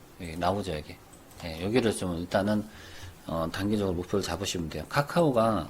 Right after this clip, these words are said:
카카오는 도달을 한 거예요. 카카오 좀 볼게요. 이렇게 끊으면, 야, 이, 아, 도달을 한 건가? 이게 뭐야? 삼십팔만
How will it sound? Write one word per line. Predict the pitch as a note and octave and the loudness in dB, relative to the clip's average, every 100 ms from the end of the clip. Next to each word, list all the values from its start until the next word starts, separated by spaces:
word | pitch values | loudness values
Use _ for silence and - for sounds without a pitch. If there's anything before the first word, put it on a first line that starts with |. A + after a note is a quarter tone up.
| - | -8
카카오는 | - - - E3 D#3 D3 G2+ F2 | -8 -6 2 4 6 6 4 0
도달을 | A#2 B2 C3 A#2 | 0 2 4 4
한 | G3+ | 4
거예요. | F#3 G2 E2 E2+ D#2 - - - - - - - - - - - - | 4 4 2 -4 -8 -14 -16 -18 -20 -20 -20 -20 -20 -20 -20 -18 -16
카카오 | - A#2 G#2 | -10 -6 -6
좀 | F2 | -6
볼게요. | F2+ - F#2+ G2 C#3+ - - - - - - - - - - - | -8 -4 -2 -2 -4 -6 -14 -20 -20 -20 -20 -20 -20 -20 -20 -12
이렇게 | - F#2 F#2 | -8 -6 -4
끊으면, | D3 D#3 A2 C3 F2+ - - - - - - - - - - - - - - | 2 4 4 2 -2 -10 -20 -20 -20 -20 -20 -20 -20 -20 -20 -20 -20 -16 -12
야, | F2+ F2 | -10 -8
이, | F2+ G2+ - - | -10 -12 -16 -14
아, | F#2 F#2 F#2 - | -8 -6 -6 -8
도달을 | G2 F#2 G2 G2 | -4 -2 0 0
한 | C#3+ | 0
건가? | C#3+ F#2+ D#2 | 2 0 -2
이게 | E2+ | -4
뭐야? | F#2+ D#2 | -4 -4
삼십팔만 | - C#3+ D#3 D3+ - C#3+ C#3+ D3+ | 0 2 2 0 4 6 8 6